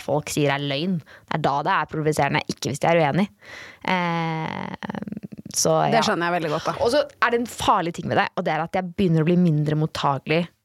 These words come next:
Speaker 1: for kri-, det er det jeg synes er skumlest, at jeg blir mindre mottagelig for konstruktiv kritikk av de jeg faktisk har lyst på det fra. At jeg liksom blir mer sånn,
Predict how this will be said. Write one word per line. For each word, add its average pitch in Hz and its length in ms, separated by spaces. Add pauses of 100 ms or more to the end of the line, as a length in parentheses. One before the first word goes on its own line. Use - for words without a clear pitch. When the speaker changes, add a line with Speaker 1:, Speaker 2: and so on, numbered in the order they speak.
(100)
Speaker 1:
for 165 220 (100)
kri-, - 160 (340)
det 139 220
er 196 80
det 190 140
jeg 185 80
synes 202 100
er 190 80
skumlest, 160 400
at - 80
jeg 180 80
blir 196 160
mindre 160 320
mottagelig 160 560
for - 160 (160)
konstruktiv 156 460
kritikk - 420
av 165 80
de 165 80
jeg 160 160
faktisk - 400
har 170 80
lyst - 240
på - 140
det 139 100
fra. - 80 (1120)
At 208 160
jeg 220 140
liksom 208 180
blir 202 240
mer 185 320
sånn, 185 160